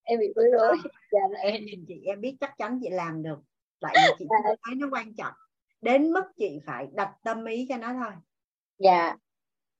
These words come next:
Speaker 1: Dạ cô. Dạ biết ơn cô ạ.
Speaker 2: Cảm ơn
Speaker 1: Dạ.
Speaker 2: chị, dạ,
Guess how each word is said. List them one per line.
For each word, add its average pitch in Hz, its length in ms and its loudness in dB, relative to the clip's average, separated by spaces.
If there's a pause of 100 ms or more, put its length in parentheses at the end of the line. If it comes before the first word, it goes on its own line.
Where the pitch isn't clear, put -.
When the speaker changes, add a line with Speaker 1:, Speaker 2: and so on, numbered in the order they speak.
(120)
Speaker 1:
Dạ 170 260 4
cô. 196 260 6 (460)
Dạ 170 200 4
biết - 120 2
ơn 214 260 6
cô 208 220 4
ạ. 175 140 2
Speaker 2:
Cảm 233 300 -8
ơn 208 120 -6
Speaker 1:
Dạ. 180 80 0 (160)
Speaker 2:
chị, 156 80 -14
dạ, 160 140 -12